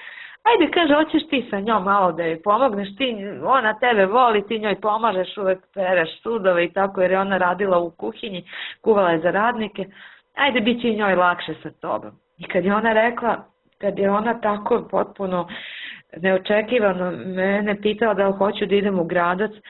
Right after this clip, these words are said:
mene kao da je grom udario. I otac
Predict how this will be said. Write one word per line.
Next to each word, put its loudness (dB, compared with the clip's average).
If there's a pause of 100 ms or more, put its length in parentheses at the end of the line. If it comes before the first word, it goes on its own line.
(400)
mene 0
kao 2
da 0
je 2
grom 2
udario. 0 (1400)
I 2
otac 0